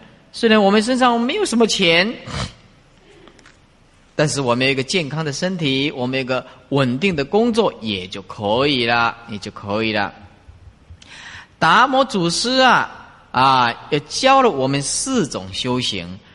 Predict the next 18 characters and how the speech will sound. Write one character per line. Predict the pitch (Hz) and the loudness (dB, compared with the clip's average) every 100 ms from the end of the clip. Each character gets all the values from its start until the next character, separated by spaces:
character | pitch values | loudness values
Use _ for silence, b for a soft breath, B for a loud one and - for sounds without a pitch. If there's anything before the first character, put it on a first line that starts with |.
| b _ | b _
可 | - 139 147 | -4 2 4
以 | 147 | 4
啊， | 120 98 - - - _ _ _ _ _ _ _ - | 2 -2 -8 -20 -20 _ _ _ _ _ _ _ -2
这 | 262 | 0
四 | - - 294 | 2 0 0
种 | 170 151 | 0 -2
修 | - 226 254 | 2 2 2
行 | - 151 | 0 0
啊， | 139 | -2
可 | - 202 | 0 -2
以 | |
我 | 160 | 0
们 | 165 196 | -4 -2
任 | 254 349 233 170 156 - | 2 4 6 4 0 -2
印 | 285 220 143 | 2 2 0
啊， | 110 - - _ _ _ _ _ _ _ - | -4 -8 -20 _ _ _ _ _ _ _ -10
任 | 269 285 294 185 139 | -4 2 2 2 -2
印 | - 226 147 117 | -4 -2 -2 -4